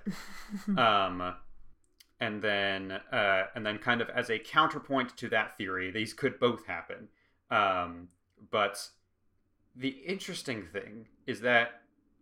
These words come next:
Speaker 2: Reen came back, and for a while, Reen was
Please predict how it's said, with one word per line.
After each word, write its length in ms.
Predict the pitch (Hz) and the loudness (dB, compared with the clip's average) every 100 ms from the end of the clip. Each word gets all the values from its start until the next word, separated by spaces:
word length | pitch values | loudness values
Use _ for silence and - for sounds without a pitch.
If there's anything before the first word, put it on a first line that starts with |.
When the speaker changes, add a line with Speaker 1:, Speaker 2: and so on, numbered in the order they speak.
| _ _ | _ _
Speaker 2:
Reen 280 | 143 185 220 | -6 -2 -2
came 260 | - 175 147 | -2 -4 0
back, 380 | 98 - - - - | -2 -2 -12 -10 -4
and 140 | 139 | -4
for 200 | - 156 | 0 0
a 60 | 147 | 2
while, 560 | 175 165 107 104 107 _ - | 4 6 6 2 -2 _ -10
Reen 600 | 110 143 143 147 147 139 | -2 0 0 -2 -6 -10
was 600 | 107 110 107 104 104 - | 0 4 4 0 -8 -12